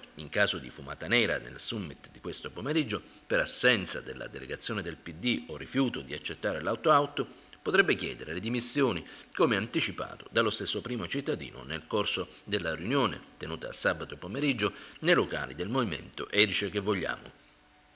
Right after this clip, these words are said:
Lo stesso varrebbe per le altre caselle riconducibili ai democratici, tra delegati nelle frazioni e quant'altro, sempre che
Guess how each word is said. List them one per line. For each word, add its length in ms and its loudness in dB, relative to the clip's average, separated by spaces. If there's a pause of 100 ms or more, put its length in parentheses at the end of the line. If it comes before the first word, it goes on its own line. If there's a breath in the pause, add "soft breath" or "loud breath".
(300)
Lo 100 0
stesso 300 4
varrebbe 340 4
per 140 -4
le 140 2
altre 300 2
caselle 380 2
riconducibili 760 -4
ai 80 -4
democratici, 680 2 (300 loud breath)
tra 200 6
delegati 640 0
nelle 220 -8
frazioni 480 -2
e 60 -12
quant'altro, 640 -6 (300 loud breath)
sempre 320 0
che 120 8